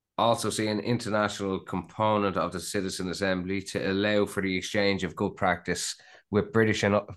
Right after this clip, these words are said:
with the British and Irish, um, Council Work Sector on Drugs, which Ireland cha-, Ireland chairs, and the Euro-, European Monitoring Centre for Drug and Drug Addiction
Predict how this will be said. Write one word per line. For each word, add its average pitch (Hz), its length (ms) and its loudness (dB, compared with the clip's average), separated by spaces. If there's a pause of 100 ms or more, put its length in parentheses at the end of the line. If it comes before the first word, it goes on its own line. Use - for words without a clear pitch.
with 101 220 2
the 90 80 0
British 107 320 4
and 98 100 6
Irish, 101 540 4 (180)
um, 90 280 4
Council 98 420 2
Work 95 300 4
Sector 87 380 2
on 82 140 2
Drugs, 80 560 0 (560)
which 104 220 2
Ireland 98 320 6
cha-, - 280 2
Ireland 98 380 2
chairs, 87 540 0 (500)
and 90 260 2
the 92 140 4
Euro-, 95 560 4
European 104 500 4
Monitoring 98 500 2
Centre 92 300 0
for 90 160 0
Drug 90 280 0
and 82 100 -2
Drug 92 180 0
Addiction 85 480 -4